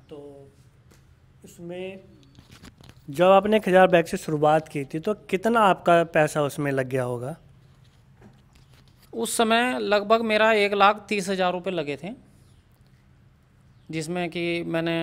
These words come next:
Speaker 2: अ, जो बैग थे वो परचेज किए थे बाहर से और बाकी झोपड़ी का खर्चा था।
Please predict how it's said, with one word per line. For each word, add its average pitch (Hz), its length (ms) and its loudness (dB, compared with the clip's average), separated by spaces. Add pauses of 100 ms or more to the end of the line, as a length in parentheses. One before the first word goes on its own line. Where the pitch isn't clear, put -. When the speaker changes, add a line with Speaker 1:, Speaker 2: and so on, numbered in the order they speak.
(180)
Speaker 2:
अ, 170 120 -12 (1120)
जो 151 160 -8
बैग 160 400 0
थे 160 80 -2
वो 180 100 -4
परचेज 170 420 -6
किए 147 180 -8
थे 151 120 -8
बाहर 135 220 -8
से 175 220 -12 (1200)
और 143 180 -8
बाकी 151 300 -2
झोपड़ी 147 380 -6
का 170 120 -4
खर्चा 135 320 -12
था। 113 180 -20